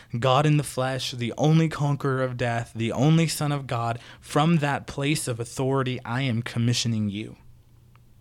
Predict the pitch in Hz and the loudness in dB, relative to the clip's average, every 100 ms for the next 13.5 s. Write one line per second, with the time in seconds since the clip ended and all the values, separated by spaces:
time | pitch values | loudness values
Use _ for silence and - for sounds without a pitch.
0 | - - - - _ - 123 110 113 110 | -20 -20 -20 -20 _ -4 -4 -2 -2 -2
1 | 104 139 180 - _ - - - - 113 | 0 -2 -2 -4 _ -20 -20 -18 -6 -4
2 | 110 131 143 156 - - 117 120 - 104 | 0 2 2 0 -8 -10 -6 -4 -2 -4
3 | 104 98 101 - - - - - - 120 | -6 -8 -10 -14 -18 -20 -20 -20 -12 -2
4 | 123 127 135 151 139 120 123 123 127 127 | 0 0 0 -2 -2 0 0 0 -2 -2
5 | 127 120 135 135 127 120 120 117 120 - | -2 -2 0 -2 0 0 0 0 -2 2
6 | 151 156 151 143 127 110 123 127 127 151 | 4 4 2 0 0 0 2 4 4 2
7 | 165 - 147 139 151 151 120 107 110 117 | 2 -2 -4 0 -2 -2 -4 -2 0 0
8 | 113 120 107 104 107 - - _ _ - | 0 -4 -4 -6 -8 -12 -18 _ _ -20
9 | _ _ _ _ _ _ _ _ _ _ | _ _ _ _ _ _ _ _ _ _
10 | _ _ _ - - _ _ _ _ - | _ _ _ -20 -20 _ _ _ _ -20
11 | - - - - - 131 131 127 151 - | -20 -20 -20 -12 0 4 4 4 2 2
12 | 135 - 139 147 - - 123 127 127 123 | 0 2 2 2 -2 -2 0 2 0 0
13 | 110 107 131 160 170 | -2 -2 0 0 -2